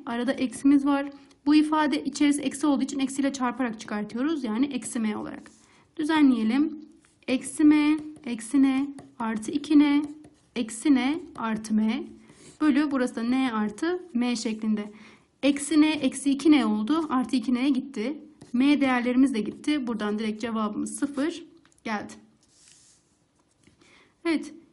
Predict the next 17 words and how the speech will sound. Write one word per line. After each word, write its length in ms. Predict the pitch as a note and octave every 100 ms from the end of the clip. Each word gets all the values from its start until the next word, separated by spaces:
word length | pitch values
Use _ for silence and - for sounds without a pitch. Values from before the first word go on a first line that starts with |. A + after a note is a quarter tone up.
| -
yedinci 380 | D4+ E4 E4 F4
sorumuzda 600 | F4 C#4 A#3 A#3 D#4 G4 - - -
Z 100 | A3+ C#4 D#4+
kaçtır 420 | E4 E4+ - A#3
demiş. 380 | A3+ D4 F#4 - - _ _ _
Şimdi 320 | - D4+ D4+ - - - -
X 220 | E4+ -
değerini 300 | F4 E4+ F4+
vermiş 260 | F#4 F#4 -
bize. 280 | A#3 B3+ E4+
Öncelikle 360 | C#4 C#4 D#4+ D#4
Y'yi 260 | C#4+ C#4+ D4
bulacağız, 300 | B3+ F4+ F4+
sonra 180 | C#4+
da 60 | D4
Z'ye 260 | B3+ B3+ B3
gideceğiz. 460 | G3 G#3+ D4 D#4+